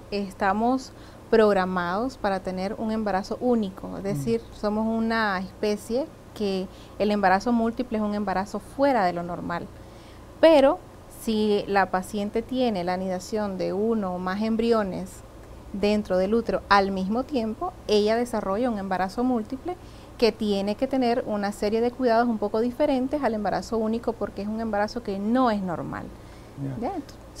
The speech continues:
Speaker 2: Científicamente, doctora, ¿qué incide en estos embarazos múltiples? ¿Tiene que ver con una cuestión de genes, de porque mi familiar, mi hermana, mi tío tuvo
Speaker 1: Mm.
Speaker 2: gemelos, tuvo trillizos?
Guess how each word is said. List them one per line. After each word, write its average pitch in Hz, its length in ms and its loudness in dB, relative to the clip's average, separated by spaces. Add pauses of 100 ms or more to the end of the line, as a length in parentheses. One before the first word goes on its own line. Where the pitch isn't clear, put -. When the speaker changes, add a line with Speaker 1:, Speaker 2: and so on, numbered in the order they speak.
(120)
Speaker 2:
Científicamente, 226 840 4
doctora, 185 480 2
¿qué 190 120 -2
incide 180 760 0 (280)
en 156 180 0
estos 180 280 -2
embarazos 165 520 -2
múltiples? 147 720 -2 (500)
¿Tiene 185 240 4
que 202 60 4
ver 190 180 2
con 196 140 0
una 185 160 0
cuestión 175 320 -2
de 165 100 0
genes, 175 400 2 (500)
de 143 140 -4
porque 151 960 -2
mi 160 100 -2
familiar, 160 720 0
mi 156 100 -4
hermana, 165 460 -2
mi 151 120 -4
tío 170 540 0 (720)
tuvo 175 260 6
Speaker 1:
Mm. - 40 2
Speaker 2:
gemelos, 175 500 2
tuvo 175 260 2
trillizos? 180 680 -2